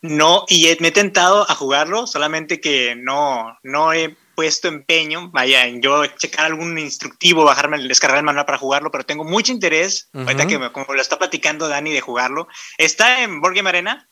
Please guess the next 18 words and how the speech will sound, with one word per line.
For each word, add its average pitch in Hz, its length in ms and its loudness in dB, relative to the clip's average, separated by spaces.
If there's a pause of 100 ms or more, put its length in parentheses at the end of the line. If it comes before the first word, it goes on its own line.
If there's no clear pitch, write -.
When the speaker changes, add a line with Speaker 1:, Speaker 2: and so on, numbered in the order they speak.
Speaker 1:
eh, 131 160 -2
lamentablemente 139 500 -2
no 151 80 0
lo 147 140 2
tengo. 165 420 -2
Eh, 165 240 2
Dani, 226 300 -2
una 254 180 -8
pregunta, 190 460 -4
¿el 170 140 0
juego 254 260 -2
es 262 100 -4
muy 294 180 -2
dependiente 226 520 0
del 190 160 -4
idioma 208 460 -2
o 143 140 -8
no? 123 280 -10